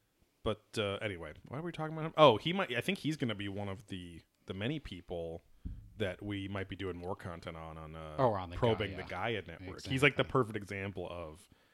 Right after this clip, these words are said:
Speaker 1: the, the even deeper level
Speaker 2: I'm Gaia for Paya.
Speaker 1: <laughs> porn doctor slash, you know, new, uh, just, just new age, you know, et al,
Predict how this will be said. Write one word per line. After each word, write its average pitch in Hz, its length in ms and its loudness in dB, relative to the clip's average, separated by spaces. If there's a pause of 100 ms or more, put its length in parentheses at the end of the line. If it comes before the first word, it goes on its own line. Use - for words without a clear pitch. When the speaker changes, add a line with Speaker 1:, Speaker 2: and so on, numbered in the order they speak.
(400)
Speaker 1:
the, 87 420 -8 (280)
the 113 180 0
even 117 460 0 (380)
deeper 123 440 2
level 90 600 0
Speaker 2:
I'm 101 180 -6
Gaia 95 380 -8
for - 180 -14 (100)
Paya. 98 400 -8 (540)
Speaker 1:
<laughs> 294 80 6 (600)
porn 123 340 4
doctor 104 500 0
slash, 95 680 -4
you 104 120 -4
know, 78 340 -6 (440)
new, 113 300 2
uh, 120 60 -2 (120)
just, 139 200 -4
just 165 180 2
new 131 280 8
age, 107 520 0 (180)
you 107 120 -6
know, 95 320 -4
et 107 180 0
al, 104 180 0